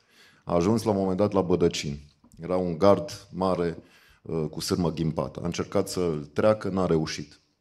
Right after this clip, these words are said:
Și atunci am văzut prima dată lacrimi în ochi. Și era împreună cu noi șeful poliției județului Sălaș. Se numea Viorel Dumitraș. Și era la o distanță de cincisprezece metri de domnul Coposu și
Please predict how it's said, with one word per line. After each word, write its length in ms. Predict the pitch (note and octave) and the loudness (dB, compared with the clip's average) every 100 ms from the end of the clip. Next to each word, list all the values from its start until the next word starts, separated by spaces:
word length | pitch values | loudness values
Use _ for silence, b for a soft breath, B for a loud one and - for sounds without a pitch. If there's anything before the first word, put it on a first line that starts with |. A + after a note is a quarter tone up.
| _ | _
Și 120 | - G2 | -4 0
atunci 220 | C3+ A#2+ | 0 2
am 120 | A2 | 2
văzut 220 | G#2 A2 | 2 0
prima 180 | A2 G#2+ | 0 0
dată 180 | G2 G2+ | 2 2
lacrimi 380 | F#2+ F2+ F2 E2+ | 2 2 -2 -2
în 100 | E2 | -2
ochi. 300 | E2 - - b b b b b b | -4 -6 -20 b b b b b b
Și 800 | - - - F#2+ F#2 F#2 F2+ E2+ - - | -4 -2 -2 0 0 2 2 -2 -8 0
era 260 | F#2+ G2 | 4 6
împreună 420 | A#2+ G#2+ G#2+ A2+ G#2+ | 6 6 4 4 0
cu 160 | G2 | 0
noi 420 | G2 A#2+ A#2 A2 - | 2 4 4 0 -4
șeful 600 | - A#2+ A2+ - A2+ G2+ | 0 0 0 -2 0 0
poliției 600 | F#2+ G2 A2 G#2+ A2 G2 | 0 0 0 -2 -2 -2
județului 460 | F2+ G2 E2+ F2+ | 0 -4 -2 -6
Sălaș. 520 | E2 E2 D2 C2 - - _ _ - - | -6 -4 -6 -6 -12 -20 _ _ -20 -16
Se 140 | D#2+ | -10
numea 520 | E2 F#2 G#2 G#2 G#2 F2 | -4 0 0 0 -4 -6
Viorel 380 | F#2 F2 G2 F#2 | 2 4 4 2
Dumitraș. 600 | F2+ E2+ - C#2 - - _ _ _ b b b b b | 0 -2 -4 -6 -10 -20 _ _ _ b b b b b
Și 140 | - | -4
era 140 | G#2+ | 4
la 100 | A2 | 6
o 280 | F#2 F2 E2 | 6 4 0
distanță 560 | D#2 E2+ - G#2 F2+ F#2 | -2 -6 2 2 2 -2
de 380 | E2+ E2 D#2+ D#2 | 0 0 0 -4
cincisprezece 640 | - G2 - F2+ E2+ E2+ E2+ | -6 -6 -4 -4 -2 -4 -4
metri 340 | F2+ - E2 | -4 -4 -8
de 140 | D2+ | -6
domnul 260 | D#2 E2+ E2 | -4 -2 -4
Coposu 500 | D#2+ D#2 G#2+ A2+ A#2 | -2 0 0 -2 -4
și 640 | A2 - - G2+ F#2+ F2+ | -6 -6 -6 -6 -6 -6